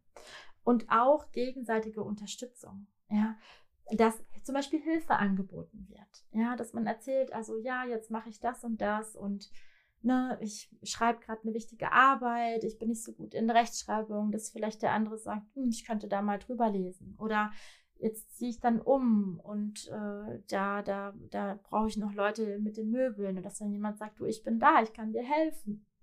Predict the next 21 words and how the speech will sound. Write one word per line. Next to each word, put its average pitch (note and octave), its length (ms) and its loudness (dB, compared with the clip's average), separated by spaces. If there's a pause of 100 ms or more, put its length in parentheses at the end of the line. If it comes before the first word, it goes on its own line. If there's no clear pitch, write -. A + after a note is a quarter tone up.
Ja? A#3+ 260 2 (1000)
Das C4+ 260 8
sind C#4 100 0
natürlich A#3 440 -2
Dinge, A#3 520 -4
die G#3+ 180 0
nicht B3 300 4
gleich G#3 240 0
am G3 120 -6
Anfang G#3 280 -4
in G#3+ 60 0
der G3+ 80 0
Dating-Phase G3 720 -4
so G3 140 0
stattfinden G3 920 -4
müssen. G#3 600 0 (840)
Aber F#3+ 180 6
die G3+ 140 -4
kommen G#3 380 4
meistens G3 440 -6
später G3 520 -4